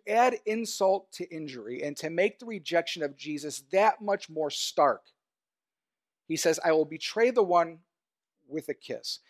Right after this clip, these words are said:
Maybe Judas still was under the impression that the other disciples, the apostles, wouldn't know that it was him.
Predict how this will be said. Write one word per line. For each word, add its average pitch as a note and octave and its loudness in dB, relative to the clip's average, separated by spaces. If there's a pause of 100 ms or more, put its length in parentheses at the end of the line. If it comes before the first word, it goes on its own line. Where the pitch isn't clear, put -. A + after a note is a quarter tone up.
(420)
Maybe B3+ 2
Judas D#3+ 0
still G3+ -2
was F3+ 2
under E3+ -2
the D#3 -4
impression F3 -2
that C#3+ -4
the D3+ -10
other D#3 -2
disciples, D3 -2
the C#3 -6
apostles, D3 -2
wouldn't D3 -2
know D3+ 0
that C#3 2
it C3 -4
was B2+ -8
him. D3+ -4